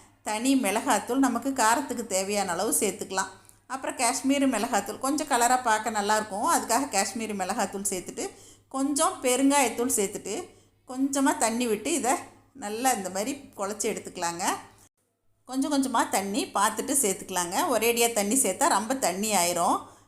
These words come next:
இந்த அளவுக்கு ஒரு ஃபைன் பேஸ்ட்டாக எடுத்ததுக்கப்புறம் நம்ம நறுக்கி வச்சிருக்க வாழைக்காயை இதுல போட்டுட்டு அப்படியே கையில பிரட்டி பிரட்டி விடணுங்க. கொஞ்சம் ஜென்டிலா பிரட்டி விடணும். அப்பதான் காய் உடையாம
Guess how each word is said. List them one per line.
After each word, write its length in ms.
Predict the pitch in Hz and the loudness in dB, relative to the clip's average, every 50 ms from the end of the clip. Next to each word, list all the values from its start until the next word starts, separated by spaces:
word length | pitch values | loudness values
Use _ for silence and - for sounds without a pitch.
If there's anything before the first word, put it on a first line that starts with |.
| _ _ - | _ _ -14
இந்த 240 | - 254 254 269 262 254 | -6 -2 0 2 4 4
அளவுக்கு 340 | 226 220 226 226 226 - 403 381 | 4 4 2 0 0 0 0 2
ஒரு 180 | 262 226 214 | 2 2 2
ஃபைன் 280 | 208 226 202 196 208 262 269 | 2 2 2 2 2 0 0
பேஸ்ட்டாக 420 | - 202 214 214 - - 208 190 185 | 0 0 0 2 2 2 4 4 2
எடுத்ததுக்கப்புறம் 680 | 185 190 190 202 190 185 202 185 - 175 180 226 330 403 | 2 -2 -4 -4 -4 -4 -4 -6 -4 -2 0 0 0 0
நம்ம 180 | 370 - 247 208 | 0 0 0 2
நறுக்கி 320 | 202 196 202 220 - 247 202 | 2 2 2 2 0 -4 -4
வச்சிருக்க 380 | 196 196 - 180 147 - 185 226 285 | -2 -2 -4 -6 -4 -2 0 0 2
வாழைக்காயை 560 | 254 208 208 220 226 233 233 220 196 190 226 | 2 4 4 4 2 2 2 2 2 2 2
இதுல 200 | 247 196 175 175 175 | 2 0 0 -2 -2
போட்டுட்டு 440 | - 185 180 190 - 165 - 185 190 247 349 - - - - - _ _ | -2 -4 -6 -6 -8 -10 -8 -6 -4 -4 -4 -6 -10 -20 -20 -20 _ _
அப்படியே 260 | - - 196 220 269 269 | -12 -8 -6 -6 -4 0
கையில 280 | - 214 226 247 262 254 | 0 2 2 2 2 2
பிரட்டி 320 | 254 214 226 220 - 269 | 2 2 2 2 0 -4
பிரட்டி 300 | - 226 202 202 208 262 262 | -4 -2 -2 -2 0 0 0
விடணுங்க. 360 | - - 196 196 196 196 196 | 0 0 0 -2 -2 -4 -2
கொஞ்சம் 300 | 196 220 226 247 269 240 214 | -2 -2 -2 0 0 0 0
ஜென்டிலா 360 | 220 214 233 - 214 220 285 | 0 0 -2 0 0 0 2
பிரட்டி 300 | 277 202 190 190 - 214 208 | 2 0 -2 -2 -2 -4 -2
விடணும். 360 | 190 190 185 185 247 262 311 | -2 -2 -2 0 2 2 2
அப்பதான் 360 | 294 208 - 190 214 226 226 | 2 0 0 0 0 0 2
காய் 240 | 220 196 190 214 233 214 175 | 4 4 4 4 2 2 2
உடையாம 580 | 170 180 185 220 233 233 226 202 196 214 277 | 0 2 2 2 4 4 4 4 2 2 0